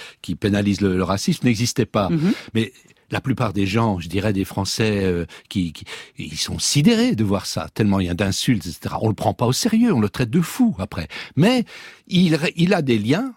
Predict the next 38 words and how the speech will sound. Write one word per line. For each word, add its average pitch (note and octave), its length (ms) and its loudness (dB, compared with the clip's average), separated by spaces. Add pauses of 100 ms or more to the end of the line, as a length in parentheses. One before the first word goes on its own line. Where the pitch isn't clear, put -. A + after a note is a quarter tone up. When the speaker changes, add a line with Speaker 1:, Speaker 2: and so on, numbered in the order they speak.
Speaker 1:
euh, B2 120 4
notamment A#2+ 340 2
avec G2 200 -2
Daudet, D3+ 420 2
qui - 140 0
fait B2+ 160 0
pression - 460 0
Speaker 2:
Alphonse F#3+ 360 2
Speaker 1:
sur - 120 2
Speaker 2:
Daudet. C#3+ 180 0
Speaker 1:
Alphonse A#2+ 300 0
Speaker 2:
Mhm. C#3+ 40 0
Speaker 1:
Daudet, F#3 360 4
qui - 120 2
fait C#3 160 2
pression F3 480 2
sur A#2 220 0
le A2+ 40 4
rédacteur A#2+ 440 0
en A2 80 0
chef A2+ 280 0
du, F#2+ 140 0 (320)
du G#2 80 0
Figaro B2 400 4
de F#2+ 100 0
l'époque, E3 360 2
qui - 80 -18
n'était - 180 -18
pas F#2+ 140 -6
le D2+ 60 -8
même F2+ 180 -4
qu'aujourd'hui, D3 400 2
mais F3 60 4
c'était - 160 -4
un G2 80 2
grand A2+ 180 2
journal A2 400 2
déjà. C3 420 2